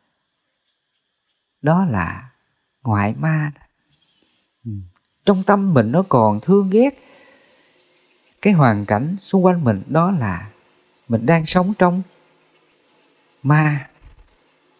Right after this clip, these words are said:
Mình đang sống trong cái nghiệp phiền não, ngũ triền cái, tham sân si, mạng nghi của mình.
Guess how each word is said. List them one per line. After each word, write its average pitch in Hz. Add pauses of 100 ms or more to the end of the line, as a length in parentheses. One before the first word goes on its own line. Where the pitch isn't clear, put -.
(1040)
Mình 120
đang 170
sống 208
trong 175
cái 202
nghiệp 120 (200)
phiền 107
não, 104 (720)
ngũ 151
triền 104
cái, 175 (440)
tham 170
sân 175
si, 175
mạng 104
nghi 156
của 160
mình. 131